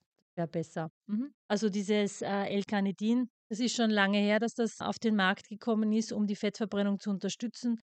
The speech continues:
Aber bei aller Liebe, wenn die ganzen anderen Dinge nicht funktionieren oder nicht richtig umgesetzt werden, ist das letzten Endes absolut auch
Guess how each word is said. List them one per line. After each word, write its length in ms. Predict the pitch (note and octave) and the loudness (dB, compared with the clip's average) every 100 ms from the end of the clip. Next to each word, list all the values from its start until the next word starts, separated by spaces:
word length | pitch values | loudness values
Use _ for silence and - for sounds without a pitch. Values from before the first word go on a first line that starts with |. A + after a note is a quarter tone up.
| _ | _
Aber 540 | G#3 G#3 G#3+ G#3+ A3 G#3+ | -2 2 4 4 2 0
bei 140 | G#3 | 0
aller 220 | F#3+ G#3 | 2 2
Liebe, 480 | G#3 A3 A3+ A#3+ A#3+ - _ _ _ | 4 2 4 4 2 0 _ _ _
wenn 180 | G#3+ G#3+ | 2 2
die 100 | G#3 | 2
ganzen 360 | G#3 G#3+ - G#3+ | 2 0 0 -2
anderen 420 | G3+ A3+ A3+ G#3 | 0 2 2 4
Dinge 260 | A#3 A#3 | 4 6
nicht 240 | A3+ A3+ - | 6 4 2
funktionieren 600 | A3+ G#3 - A3 A#3 A#3 | 0 0 2 2 4 2
oder 200 | G#3 G#3 | 0 2
nicht 220 | G3+ - | 0 0
richtig 300 | G#3+ - G#3 | -4 -4 -2
umgesetzt 560 | G#3+ A3 G#3+ G#3+ - G3+ | -2 -2 -2 -2 -2 2
werden, 300 | G3 G#3 G#3+ | 2 2 -2
ist 220 | G#3 - | -6 -4
das 140 | G#3+ | -4
letzten 300 | G3+ F#3+ - | -2 -4 -4
Endes 300 | G3 F#3+ G3 | -2 -2 -2
absolut 540 | - F#3+ - G#3 G3+ G3+ | -4 -6 -4 -2 -2 -4
auch 260 | G3 F#3 | -2 0